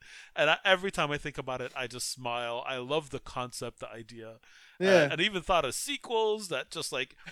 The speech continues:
Speaker 1: it's no longer just in the food court. It takes place in the whole mall with, like, different brands, like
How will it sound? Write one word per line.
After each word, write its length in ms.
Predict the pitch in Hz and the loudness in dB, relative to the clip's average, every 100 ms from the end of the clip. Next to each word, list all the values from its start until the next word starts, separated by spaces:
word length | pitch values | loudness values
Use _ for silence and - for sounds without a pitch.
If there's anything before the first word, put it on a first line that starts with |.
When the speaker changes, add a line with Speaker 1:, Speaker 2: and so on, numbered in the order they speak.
| - | -10
Speaker 1:
it's 180 | 170 - | -8 -4
no 140 | 185 185 | 0 2
longer 380 | 175 196 190 151 | 2 2 0 -2
just 320 | 143 175 - | 0 -2 -2
in 80 | 165 | -6
the 80 | |
food 260 | - 190 180 | -6 -6 -8
court. 300 | - 175 170 - | -2 0 0 -4
It 140 | 170 | -8
takes 180 | 180 156 | -6 -4
place 200 | 175 156 | -4 -4
in 100 | 160 | -4
the 80 | 143 | -2
whole 200 | 160 165 | 0 0
mall 440 | 147 151 160 160 | 0 0 2 0
with, 180 | 143 139 | -2 -6
like, 160 | 131 127 | -6 -6
different 380 | 160 156 147 139 | -6 -4 -4 -2
brands, 560 | 139 139 143 151 135 | 0 0 -4 -10 -8
like 160 | 127 | -8